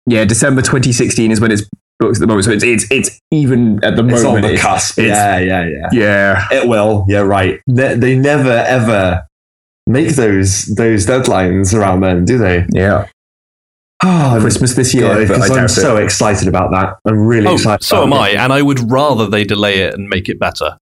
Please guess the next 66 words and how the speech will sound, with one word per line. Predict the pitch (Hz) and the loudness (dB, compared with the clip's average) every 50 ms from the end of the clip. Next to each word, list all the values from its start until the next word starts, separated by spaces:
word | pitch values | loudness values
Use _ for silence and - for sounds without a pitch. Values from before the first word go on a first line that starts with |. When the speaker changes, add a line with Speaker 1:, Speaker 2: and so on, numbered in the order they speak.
| _ _ | _ _
Speaker 2:
I | - 180 156 | -2 0 0
guess, | - - 113 110 113 113 | 0 0 0 0 2 2
Speaker 3:
I | 123 | 2
really | 131 135 127 | 0 0 0
Speaker 2:
yeah, | 120 113 98 | 0 0 0
Speaker 3:
would. | 101 95 127 127 | 0 0 0 0
Speaker 2:
I | 143 127 | 0 -2
suppose | 117 - | 0 0
you're | 107 98 | 0 0
right. | 90 80 85 90 87 - - - 104 - - _ _ _ _ _ _ _ _ _ _ _ _ _ _ _ _ _ _ _ | 0 0 -2 -2 -4 -6 -6 -8 -8 -8 -10 _ _ _ _ _ _ _ _ _ _ _ _ _ _ _ _ _ _ _
I | - 113 | -4 -4
suppose | 107 - 123 123 117 113 | -2 -2 0 0 0 0
you're | 101 95 | 0 0
right. | 85 - - 71 - - | 0 -2 -2 -2 -2 -2
It's | - - | -2 0
Speaker 1:
And | 120 120 | 0 2
we | 147 | 2
Speaker 2:
just | 156 | 2
Speaker 1:
will | 185 151 | 2 2
do | 123 | 2
Speaker 2:
been | 135 120 | 2 0
Speaker 1:
an | |
Speaker 2:
a | 123 | 0
Speaker 1:
episode | - - - 101 | 0 -2 -2 0
Speaker 2:
while. | |
Speaker 1:
on | 92 92 | 0 0
it | 80 | 0
when | 80 78 | -2 -2
it | - | -2
comes | - 87 85 85 | -2 -2 0 0
out | 82 80 78 | 0 0 -2
eventually. | 57 - 90 76 82 92 95 | -2 -2 -2 0 0 0 0
Speaker 2:
Yes, | 95 90 90 - - | 0 -2 -4 -4 -4
we | - 90 | -4 -2
will. | 82 104 | 0 0
Speaker 1:
And, | 107 - | 0 0
and, | 120 120 120 | 2 2 2
Speaker 3:
Ooh, | 139 147 | 2 2
Speaker 1:
like, | 160 156 | 0 0
in | 143 151 | 0 -2
the | - | 0
Speaker 3:
God, | 117 110 101 | 0 0 2
Speaker 1:
run-up | 101 95 90 | 0 0 0
Speaker 3:
yes. | 82 82 - | -2 -2 -4
Speaker 1:
to | - | -4
it. | - - - - _ _ _ _ - 120 | -6 -8 -10 -18 _ _ _ _ -2 0
In | 117 110 107 | 0 2 2
the | 104 107 | 2 2
run-up | 107 104 101 92 - - | 2 2 0 0 -2 -2
to | - 101 | -2 0
Speaker 2:
Oh, | 95 92 92 | 0 0 0
Speaker 1:
it. | |
Speaker 2:
my | 87 82 71 | 0 0 -2
goodness | 71 71 - - - - - - - - | -2 -2 -2 -2 -2 -2 -2 -4 -4 -4
me. | - 82 85 | -2 -2 0
Speaker 1:
Um, | 82 95 104 101 104 101 95 95 - | 0 0 2 2 2 0 0 -2 -2
I've | - 127 123 120 | 0 0 0 0
got | - 117 - | 0 -2 0
some, | - - 113 107 104 | 0 0 0 0 0
like, | 95 101 98 92 101 - | 0 0 0 -2 -2 -2
personal | - 120 110 104 - - 101 98 98 | -2 0 0 0 0 0 0 2 2
ones, | 98 98 95 98 98 | 2 2 0 0 0
like | 92 90 90 90 | 0 0 -2 -2
Persona | - - - 104 87 85 | -2 -2 -2 0 0 0
five | 90 - 143 139 139 139 143 143 139 127 - - - | 0 0 0 2 2 2 2 2 0 -2 -2 -2 -2
I, | 107 104 104 | -2 0 0